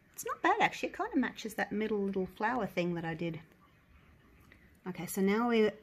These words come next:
hoping that it's all gonna kind of bloom and spread. You can see the,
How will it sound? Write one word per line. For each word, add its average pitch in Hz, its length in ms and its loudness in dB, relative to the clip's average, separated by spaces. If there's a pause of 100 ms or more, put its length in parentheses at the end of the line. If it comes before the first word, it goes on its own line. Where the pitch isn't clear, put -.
(120)
hoping 208 640 2 (1300)
that - 520 -4 (440)
it's - 400 -10
all 214 120 2
gonna 202 220 0
kind 196 320 0
of - 180 -6
bloom 202 540 8
and 180 160 2
spread. 180 540 0 (640)
You 233 80 -2
can 247 120 6
see 262 360 4
the, 202 400 6